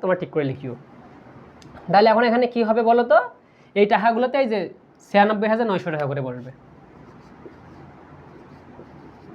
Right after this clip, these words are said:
ছিয়ানব্বই হাজার নয়শো, ছিয়ানব্বই হাজার নয়শো, ছিয়ানব্বই হাজার নয়শো। ওকে, বোঝা গেছে? আবারও বলি,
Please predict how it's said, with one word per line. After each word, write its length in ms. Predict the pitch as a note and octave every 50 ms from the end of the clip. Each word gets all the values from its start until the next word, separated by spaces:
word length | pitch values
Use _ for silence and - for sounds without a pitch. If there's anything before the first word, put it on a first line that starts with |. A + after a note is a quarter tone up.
| - -
ছিয়ানব্বই 400 | - - D#3+ D3+ D#3 D3+ D3+ D#3+ D3+
হাজার 160 | D3+ D3 D#3
নয়শো, 480 | D#3 D3+ D3 D3 D3 C#3+ C#3+ - F3 F#3+ A#3 C4+ D#4 - - - - - - - - - - - - - - - - - - - - - - - - - - -
ছিয়ানব্বই 360 | - D3+ C#3 C3+ C3 B2+ C3 C3
হাজার 160 | B2+ C3 C3 B2+
নয়শো, 220 | B2 A#2+ A#2+ - B2 -
ছিয়ানব্বই 400 | - C#3 C3+ C#3 C#3 C3+ C#3 C#3 C#3
হাজার 300 | C#3 C#3 D3+ D#3+ F3+ G3+ A3 A3+ - - - - - - - - - - - - - - - - - - - - - - - - - - - - - - - - - - - - - - - - - - - - - - - - - - - - - - D#3+
নয়শো। 520 | C#3 C#3 C#3 C3+ C#3 C#3 - - D#3 D3+ E3 F#3 G3+ A3 B3 A#3+ - - - - - - - - - - - - - - - - - - - - - - - - - - - - - - - - - -
ওকে, 260 | G#3+ F#3+ - - D#3 C3+ - - - -
বোঝা 180 | F#3 F3+ A3+ A3+
গেছে? 240 | A3+ A3 A3+ A#3 A#3 A#3+ A3+ E3+
আবারও 240 | F3 F#3 G3 G3+ G#3+
বলি, 280 | G3 G#3 A3 A3 A#3+